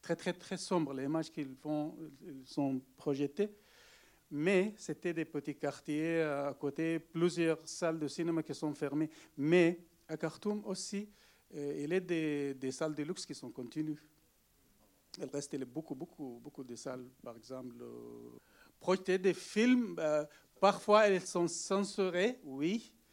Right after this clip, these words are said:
euh, mais il y a des salles très, très, très luxe. Euh, euh,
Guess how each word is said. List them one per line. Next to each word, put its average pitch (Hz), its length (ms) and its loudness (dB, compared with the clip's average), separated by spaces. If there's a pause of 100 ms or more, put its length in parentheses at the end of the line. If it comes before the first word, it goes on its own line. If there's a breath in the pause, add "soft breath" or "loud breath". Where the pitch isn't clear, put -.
(340 soft breath)
euh, 139 460 -2
mais 175 420 6
il 139 60 0
y 143 60 2
a 156 40 4
des 156 160 2
salles 156 340 4
très, 151 200 0
très, 147 200 -2
très 131 220 -6
luxe. 131 540 -6
Euh, 120 340 -2 (300)
euh, 147 300 -2